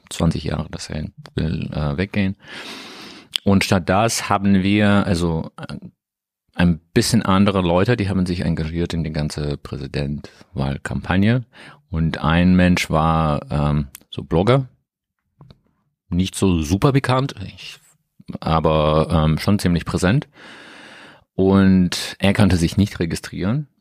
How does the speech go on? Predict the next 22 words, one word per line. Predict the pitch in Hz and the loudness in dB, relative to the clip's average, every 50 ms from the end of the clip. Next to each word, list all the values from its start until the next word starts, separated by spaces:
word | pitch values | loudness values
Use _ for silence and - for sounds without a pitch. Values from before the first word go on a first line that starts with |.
| _ _ - - | _ _ -6 -2
Und | 98 87 | 0 2
dann | 87 85 82 85 | 2 2 2 2
haben | 87 87 90 82 | 2 2 2 2
sie | - 82 82 | 2 0 2
mit, | 82 85 82 _ - - - - - | 2 0 0 _ -8 -10 -10 -6 -2
ähm, | - 80 82 82 80 82 80 80 78 78 78 73 69 _ _ _ _ _ _ _ _ _ _ _ _ _ - - - | 0 2 2 2 2 2 2 0 0 -2 -2 -4 -8 _ _ _ _ _ _ _ _ _ _ _ _ _ -16 -16 -12
Svetlana, | - - - - - - 87 87 98 117 - | -12 -8 -8 -8 -2 0 2 4 4 2 2
also | - 92 82 80 80 | 2 0 0 0 -2
seine | 76 82 78 76 | -2 -2 -4 -4
Frau, | - - - 87 92 104 117 120 - _ - - - _ _ _ - | -6 -2 0 2 2 2 0 -2 -6 _ -20 -20 -20 _ _ _ -6
äh, | - 87 90 87 87 85 | -2 0 2 2 2 2
so | 85 82 - 82 87 85 82 80 - 95 - - - - - _ _ - | 0 0 0 0 0 2 2 0 -2 -4 -10 -16 -18 -20 -20 _ _ -6
einen | - 85 78 - | -2 -2 -2 -2
Trick | - - 127 - | 0 -2 -2 0
gemacht, | - 113 110 110 113 107 - - - | 2 4 4 4 4 2 0 -6 -8
wo | 95 90 90 87 85 80 | -4 -2 -2 0 0 0
sie | 76 69 - - 104 123 123 | -2 -4 -2 0 0 0 2
würde | 113 107 104 104 101 107 | 2 2 2 2 2 0
sich, | 95 101 101 - - - - - - | 0 0 -4 -4 -6 -12 -10 -6 -2
ähm, | 90 98 98 95 95 95 92 95 92 92 95 92 92 95 - - - | 0 2 4 4 4 4 2 2 0 0 -2 -2 -6 -8 -8 -6 -2
als | 90 90 85 - - - | -2 -2 -2 -2 -6 -6
Präsident, | - - 95 87 92 82 87 90 92 98 92 - - | -6 -4 -4 -4 -2 0 2 2 2 0 0 -2 -8